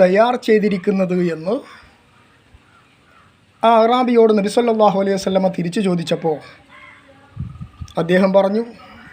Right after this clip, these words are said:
"എനിക്ക് കൂടുതൽ നിസ്കാരമോ നോമ്പോ മറ്റു സൽക്കർമ്മങ്ങളോ ഒന്നുമില്ല,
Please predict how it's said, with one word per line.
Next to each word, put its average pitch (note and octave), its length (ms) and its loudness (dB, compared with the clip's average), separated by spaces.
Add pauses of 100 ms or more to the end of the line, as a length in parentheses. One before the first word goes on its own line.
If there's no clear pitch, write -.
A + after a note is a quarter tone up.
(1500)
"എനിക്ക് A#3 300 2
കൂടുതൽ C4+ 320 2
നിസ്കാരമോ A#3 640 2
നോമ്പോ A3 340 0
മറ്റു G#3+ 180 -2
സൽക്കർമ്മങ്ങളോ G#3 680 0
ഒന്നുമില്ല, F#3 440 -4